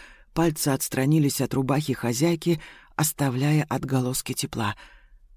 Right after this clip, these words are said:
«Матушка ваша негодовала, всю комнату покойной Аксиньи Федоровны собственноручно с ног на голову перевернула.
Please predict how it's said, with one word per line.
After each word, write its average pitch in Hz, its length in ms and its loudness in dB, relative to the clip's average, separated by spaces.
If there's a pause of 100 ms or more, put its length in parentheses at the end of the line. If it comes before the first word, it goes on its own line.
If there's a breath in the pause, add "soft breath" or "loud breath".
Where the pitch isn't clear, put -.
«Матушка 147 520 2
ваша 139 320 0
негодовала, 135 800 0 (300 loud breath)
всю - 320 0
комнату 156 460 4
покойной 151 600 4
Аксиньи 135 600 0
Федоровны 139 600 0 (180 loud breath)
собственноручно 160 1000 2
с - 160 0
ног 180 240 0
на 160 240 4
голову 165 340 4
перевернула. 143 680 2